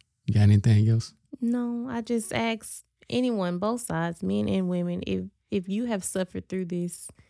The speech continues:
Speaker 1: Talk to somebody.
Speaker 2: please.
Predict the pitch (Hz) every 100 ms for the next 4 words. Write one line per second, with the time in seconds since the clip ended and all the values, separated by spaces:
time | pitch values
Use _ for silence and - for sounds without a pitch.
0 | _ _ _ _ _ _ _ _ _ _
1 | _ _ - 139 - - 95 92 95 -
2 | 247 285 185 175 - -